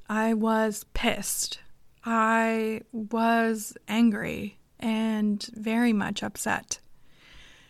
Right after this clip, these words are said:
that it was practically taken away from me by that one decision.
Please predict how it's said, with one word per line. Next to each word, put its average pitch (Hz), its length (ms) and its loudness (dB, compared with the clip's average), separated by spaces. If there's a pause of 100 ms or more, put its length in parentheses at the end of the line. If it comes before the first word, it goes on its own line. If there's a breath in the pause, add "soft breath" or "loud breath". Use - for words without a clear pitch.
(140 soft breath)
that 220 400 0 (120)
it 233 160 -2
was 240 480 0 (460)
practically 233 680 0
taken 233 340 4
away 226 280 4
from 202 260 -4
me 226 180 -2
by 214 280 0
that 214 220 -2
one 220 220 2
decision. 214 640 0